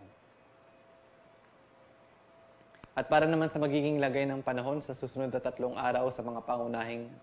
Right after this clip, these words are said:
ah, syudad ng ating bansa, ay inaasahan natin na sa buong kapuluan ay wala namang mga significant na mga pau-, paulan, spe-, ah, maliban na lamang dito sa may bahagi ng Metro Davao at sa buong Mindanao. Sa buong weekends,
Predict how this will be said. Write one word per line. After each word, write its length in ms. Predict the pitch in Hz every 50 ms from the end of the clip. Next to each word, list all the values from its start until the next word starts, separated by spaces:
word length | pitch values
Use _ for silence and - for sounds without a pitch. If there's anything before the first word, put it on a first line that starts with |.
| - -
ah, 160 | - 123 113 110 110
syudad 320 | - 143 160 156 143 147
ng 140 | 131 127 123 117
ating 220 | 110 - 117 110
bansa, 480 | 110 139 170 165 - - 120 127 - - - - - - - - - - -
ay 400 | - 120 120 120 120 123 127 123
inaasahan 400 | 123 120 120 120 127 123 120 123
natin 320 | 123 120 120 - 131 127 123 120
na 160 | 117 113 113
sa 160 | 110 - 117
buong 240 | 131 185 202 202 -
kapuluan 640 | 190 175 - 165 165 165 156 147 143 147 151 151 - - - - -
ay 80 | - 139
wala 240 | 151 147 147 147 143
namang 240 | 147 143 143 139 139
mga 160 | 135 131 135
significant 640 | 131 - 131 127 135 131 127 - 127 - 135 127 123
na 80 | 127
mga 160 | 123 120 120 120 -
pau-, 160 | - - - - - -
paulan, 480 | - 117 - 151 160 143 123 131 147 156
spe-, 380 | 160 - - - 135 139 139 -
ah, 480 | 131 131 131 127 131 127 123 127 127 - - - -
maliban 400 | - 147 156 180 175 190 185 180
na 80 | 175 170
lamang 120 | 165 165 160
dito 240 | 151 151 151 156
sa 80 | 147 -
may 140 | 156 151 131
bahagi 420 | 131 127 131 127 131 127 127 131
ng 80 | 127 123
Metro 320 | 123 120 117 113 - 127
Davao 480 | 123 120 123 123 117 120 120 120 127 - - - - - -
at 240 | 143 151 147 -
sa 80 | - 143
buong 320 | 127 127 - - 135 131
Mindanao. 480 | 127 127 123 123 123 135 127 123 123 127
Sa 160 | - 131 123
buong 240 | 113 131 127 127 131
weekends, 560 | 131 156 165 - - 147 156 170 160 - -